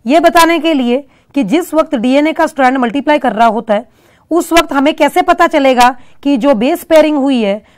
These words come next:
वो बिल्कुल सही एटीजीसी की हुई है? इसके लिए बैक्टीरियल डीएनए पॉलीमरेजेस वो एंजाइम्स हैं जो यहाँ पर आके प्रूफ रीड करते हैं,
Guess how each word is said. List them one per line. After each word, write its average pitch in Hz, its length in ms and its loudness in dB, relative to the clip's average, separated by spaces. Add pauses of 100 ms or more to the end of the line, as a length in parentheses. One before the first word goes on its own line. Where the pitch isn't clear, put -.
वो 247 120 2
बिल्कुल 294 440 0
सही 269 340 -2
एटीजीसी 254 560 -2
की 285 140 -2
हुई 277 200 -2
है? 302 200 -4 (840)
इसके 370 280 -4
लिए 277 380 0 (260)
बैक्टीरियल 320 560 0
डीएनए 277 300 0
पॉलीमरेजेस 233 840 -2 (260)
वो 277 140 0
एंजाइम्स 262 520 0
हैं 226 160 -8 (280)
जो 240 100 -2
यहाँ 262 260 0
पर 330 140 2
आके 330 200 0
प्रूफ 277 340 -4
रीड 294 200 -2
करते 240 280 -4
हैं, 285 220 -2